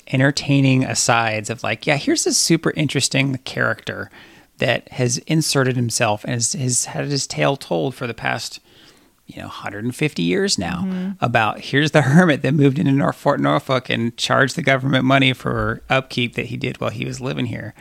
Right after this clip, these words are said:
Speaker 2: Yes.
Speaker 1: Um, I just, it just kinda made me smile. Um, the other thing that I will say is that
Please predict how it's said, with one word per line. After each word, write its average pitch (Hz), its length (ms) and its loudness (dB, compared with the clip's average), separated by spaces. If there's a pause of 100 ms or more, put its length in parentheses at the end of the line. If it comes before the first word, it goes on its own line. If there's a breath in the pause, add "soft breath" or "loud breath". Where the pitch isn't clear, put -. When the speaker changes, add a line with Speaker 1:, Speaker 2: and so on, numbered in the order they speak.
Speaker 2:
Yes. 165 320 -6
Speaker 1:
Um, 117 300 2
I 131 120 0
just, 135 400 -2
it - 140 -4
just - 180 2
kinda 143 220 4
made 120 180 6
me 110 100 2
smile. 101 480 -2 (420 loud breath)
Um, 104 520 2
the - 160 -2
other 139 180 4
thing 120 260 0
that 113 120 -4
I 110 80 -2
will 110 220 -2
say 117 240 -4
is 104 160 -4
that 107 200 -4